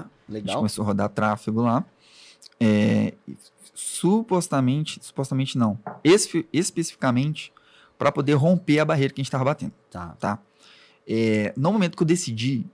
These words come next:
Speaker 1: foi no mês que a gente mais vendeu por indicação.
Speaker 2: Tá.
Speaker 1: Foi muita venda.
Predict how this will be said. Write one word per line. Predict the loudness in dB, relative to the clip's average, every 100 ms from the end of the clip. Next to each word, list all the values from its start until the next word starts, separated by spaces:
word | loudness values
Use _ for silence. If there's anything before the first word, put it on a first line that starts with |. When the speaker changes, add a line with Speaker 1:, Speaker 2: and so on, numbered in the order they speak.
| _ _ _ _ _ _
Speaker 1:
foi | -10 -2
no | 0
mês | 2 0 -2
que |
a | -4
gente | -4 -2
mais | 0 0 -2
vendeu | -4 -4 -4
por | -4
indicação. | -6 -4 -8 -6 -8 -8 _
Speaker 2:
Tá. | -18 -16 -18 _
Speaker 1:
Foi | -6
muita | -4 -2
venda. | -2 -2 -6